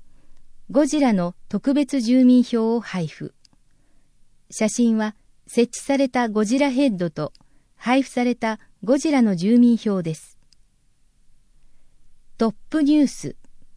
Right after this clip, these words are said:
第二回定例会で可決した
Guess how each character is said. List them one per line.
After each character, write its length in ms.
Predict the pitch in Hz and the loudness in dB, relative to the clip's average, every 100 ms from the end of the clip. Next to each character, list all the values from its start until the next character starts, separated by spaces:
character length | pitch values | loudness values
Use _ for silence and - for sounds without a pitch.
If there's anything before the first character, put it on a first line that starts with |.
| - - - - - - - - | -20 -20 -20 -20 -20 -20 -18 -2
第 240 | 247 311 | 0 4
二 140 | 269 254 | 4 4
回 260 | 269 277 | 0 -2
定 240 | - 247 262 | 2 2 4
例 160 | 269 | 0
会 240 | 254 190 170 | 0 -4 -4
で 140 | 156 | -6
可 160 | - 175 | -8 -8
決 280 | 190 - 196 | -8 -8 -10
し 140 | - | -8
た 200 | 165 | -10